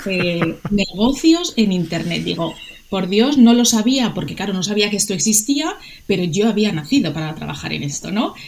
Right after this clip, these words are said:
Y ahora mismo me acabo de dar cuenta. Entonces, de nuevo, esto te lleva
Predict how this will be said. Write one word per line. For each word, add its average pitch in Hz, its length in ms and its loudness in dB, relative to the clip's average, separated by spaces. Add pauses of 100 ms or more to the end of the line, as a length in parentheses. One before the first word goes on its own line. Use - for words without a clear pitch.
Y 208 80 4
ahora 202 260 2
mismo 226 220 8
me 208 80 2
acabo 190 240 -6
de 175 80 -6
dar 165 180 -8
cuenta. 160 420 -10 (380)
Entonces, 220 380 2
de 285 100 4
nuevo, 277 300 2
esto 262 220 -2
te 233 140 2
lleva 226 300 2